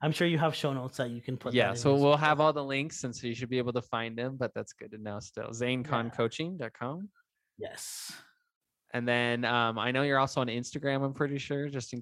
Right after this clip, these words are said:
Speaker 1: Yeah,
Speaker 2: case.
Speaker 1: same thing, Zane Khan Coaching.
Speaker 2: Zane Khan
Speaker 1: Yeah.
Speaker 2: Coaching, and he has some great content, so.
Speaker 1: Yes, thank you.
Speaker 2: So, yeah, thank you again so much.
Speaker 1: Yes,
Speaker 2: It's
Speaker 1: thank
Speaker 2: been
Speaker 1: you
Speaker 2: a
Speaker 1: for having
Speaker 2: pleasure.
Speaker 1: me.
Speaker 2: Love
Speaker 1: Yeah.
Speaker 2: having another, um, male life coach <laughs> out there and just
Speaker 1: Yes.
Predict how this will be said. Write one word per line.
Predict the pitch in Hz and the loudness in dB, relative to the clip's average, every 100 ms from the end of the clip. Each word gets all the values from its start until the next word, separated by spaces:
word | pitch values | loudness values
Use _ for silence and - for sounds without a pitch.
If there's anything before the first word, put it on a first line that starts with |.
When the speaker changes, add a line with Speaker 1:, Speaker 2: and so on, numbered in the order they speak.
| - | 0
Speaker 1:
Yeah, | 120 | 2
Speaker 2:
case. | 139 | 2
Speaker 1:
same | - 160 151 | 0 -2 0
thing, | 131 120 | -4 -6
Zane | 139 131 | -6 -6
Khan | - 117 | -6 -10
Coaching. | - 107 104 104 107 | -12 -16 -14 -14 -12
Speaker 2:
Zane | 113 107 | -10 -4
Khan | 127 | -2
Speaker 1:
Yeah. | 127 | 2
Speaker 2:
Coaching, | 147 165 - 110 104 | 2 2 0 -4 -6
and | 107 | -6
he | 110 | -4
has | 113 | -4
some | - | -4
great | 117 117 | -4 -4
content, | - 123 120 104 - - | -4 -6 -6 -10 -12 -12
so. | 123 57 - 135 - | -8 -6 -4 -6 -8
Speaker 1:
Yes, | - 202 - | -14 -14 -14
thank | 254 247 - | -14 -14 -14
you. | 202 190 196 - _ | -14 -14 -14 -18 _
Speaker 2:
So, | - - 156 151 151 147 147 | -8 2 4 6 6 6 4
yeah, | 151 233 269 | 2 2 2
thank | 147 165 202 | 0 -4 -4
you | 240 | -2
again | 202 160 180 185 | 0 2 0 0
so | - 185 180 | 0 2 4
much. | 160 175 190 185 - - - | 4 2 0 -6 -14 -16 -14
Speaker 1:
Yes, | 147 170 139 | -10 -2 -2
Speaker 2:
It's | - - | -2 -6
Speaker 1:
thank | 135 | -6
Speaker 2:
been | 160 | -2
Speaker 1:
you | |
Speaker 2:
a | 151 | 0
Speaker 1:
for | 160 | 4
having | 147 165 | 4 4
Speaker 2:
pleasure. | 170 180 - | 2 0 -4
Speaker 1:
me. | 110 139 | -10 -4
Speaker 2:
Love | 143 151 147 | 2 2 2
Speaker 1:
Yeah. | 156 | 2
Speaker 2:
having | 147 143 143 | 2 0 -4
another, | 135 135 139 139 131 - | -4 -2 -2 -4 -8 -2
um, | 120 117 120 120 | 0 2 0 0
male | 123 127 127 | 0 2 4
life | 123 131 - | 4 2 2
coach | 143 143 | 2 4
<laughs> | - 151 | 4 4
out | 139 - | 2 2
there | 139 143 165 | 2 4 4
and | 151 131 127 | 2 0 -2
just | 123 - | -6 -12
Speaker 1:
Yes. | - - | -16 -18